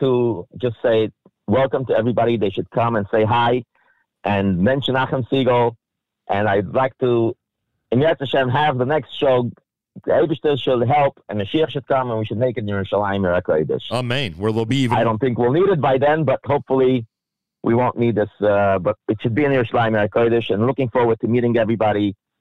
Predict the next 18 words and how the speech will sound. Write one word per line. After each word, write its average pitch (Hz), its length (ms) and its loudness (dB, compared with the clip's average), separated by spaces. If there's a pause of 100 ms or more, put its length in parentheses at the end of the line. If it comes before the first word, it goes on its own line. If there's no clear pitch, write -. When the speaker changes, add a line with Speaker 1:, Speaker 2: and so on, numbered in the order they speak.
(320)
Speaker 1:
And 98 460 -2 (460)
you're 110 180 2
really 170 340 2
gonna 131 180 -2
have, 131 260 0 (140)
this 101 100 -4
is 101 80 -14
the 135 80 -2
most 151 260 0
successful 165 640 -2
day 131 240 2
that 120 140 0
you 120 100 0
will 104 220 0
spend, 113 400 0 (640)
and 104 320 0 (1000)
for 117 100 2
your 123 360 2